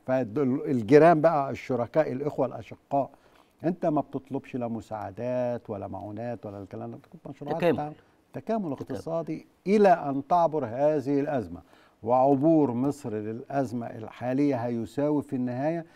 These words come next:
Speaker 1: زياده امن واستقرار كل دول المنطقه. ما تحسبوش ان اسرائيل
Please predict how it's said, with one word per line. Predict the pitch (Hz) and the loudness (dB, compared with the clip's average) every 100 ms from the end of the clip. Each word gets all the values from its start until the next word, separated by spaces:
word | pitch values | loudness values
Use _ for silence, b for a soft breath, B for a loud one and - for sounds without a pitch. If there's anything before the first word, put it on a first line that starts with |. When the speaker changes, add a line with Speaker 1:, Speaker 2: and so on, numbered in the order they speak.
| b b | b b
Speaker 1:
زياده | 90 131 139 147 139 - 139 | -4 2 4 2 -2 -4 -2
امن | 139 131 | 0 -2
واستقرار | 117 - - - 117 127 107 | -6 -12 -18 -12 -4 -4 -4
كل | - 135 131 113 | -8 -6 -6 -6
دول | 117 123 | -8 -8
المنطقه. | 110 107 104 117 | -8 -10 -8 -10
ما | 110 | -10
تحسبوش | 120 - 135 170 143 | -12 -12 -10 -10 -12
ان | 110 113 | -14 -14
اسرائيل | 101 113 117 123 120 | -16 -16 -10 -8 -10